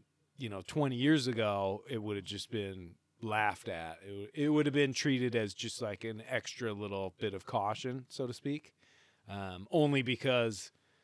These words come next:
people wouldn't have trusted that the iPhone was gonna turn on when you wanted it to.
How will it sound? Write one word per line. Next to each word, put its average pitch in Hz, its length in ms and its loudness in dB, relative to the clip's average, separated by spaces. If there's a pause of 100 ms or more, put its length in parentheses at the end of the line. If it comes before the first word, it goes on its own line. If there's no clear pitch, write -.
(180)
people 127 320 0
wouldn't 113 200 0
have 98 100 -10
trusted 113 640 2
that 104 160 -6
the 110 80 -4
iPhone 101 580 -4
was 95 140 -10
gonna 98 320 -8 (520)
turn 113 280 -4
on 107 340 -2
when 98 180 -8
you 98 280 -8 (320)
wanted 107 300 -4
it 120 100 -6
to. 131 240 -6